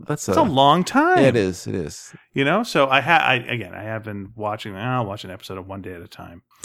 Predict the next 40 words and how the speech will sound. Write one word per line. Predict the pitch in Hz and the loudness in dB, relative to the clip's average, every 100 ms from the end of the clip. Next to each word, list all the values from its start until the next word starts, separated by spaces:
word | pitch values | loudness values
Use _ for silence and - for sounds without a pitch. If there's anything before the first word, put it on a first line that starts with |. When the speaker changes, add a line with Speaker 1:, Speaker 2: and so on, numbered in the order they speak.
| - - | -8 -8
Speaker 2:
That's | 113 | -12
pretty | - 87 85 | -10 -14 -12
good. | 90 87 - | -16 -16 -4
Speaker 1:
<laughs> | 196 - | -4 -4
Okay. | 208 - 175 - | -8 -2 -4 -2
Speaker 2:
Yeah, | 120 135 | 0 2
I | |
was | 160 | 0
starting | - 139 127 117 | 2 2 2 0
like, | 113 | -4
"No, | 120 160 156 151 143 135 123 | -6 -2 2 4 6 4 4
I | 139 | 4
don't | 117 | 2
wanna | 107 104 | -2 -6
watch | 98 98 - | -8 -10 -10
this. | - 107 117 | -8 -8 -8
Oh, | 160 | -8
what's | 202 104 - | -8 -8 -10
happening? | 127 135 - - | -10 -10 -14 -8
Oh, | 160 123 _ - - _ - | -8 -10 _ -20 -20 _ -8
oh, | 147 | -8
Schneider's | - 110 135 123 | -2 -2 0 0
in | 120 120 | 0 0
trouble. | 147 139 127 - | 0 -4 -8 -12
Speaker 1:
<laughs> | - - | -10 2
Speaker 2:
Oh, | 214 190 | 4 6
no, | 139 214 | 4 2
Speaker 1:
Sure | 104 113 120 | 4 4 4
Speaker 2:
I | 120 | 2
hope | - | 2
Speaker 1:
is. | |
Speaker 2:
everything's | 123 139 127 117 | 0 0 -2 -4
okay." | 110 113 175 131 - - - _ _ _ _ - | -6 -6 -8 -8 -16 -20 -20 _ _ _ _ -8
Speaker 1:
That's | 156 - | -8 -2
good. | 160 113 | -2 -2
Speaker 2:
Yeah, | - - 113 | -8 -10 -10
you | 143 | -6
get | 160 - | -6 -6
through | |
it. | 107 | -14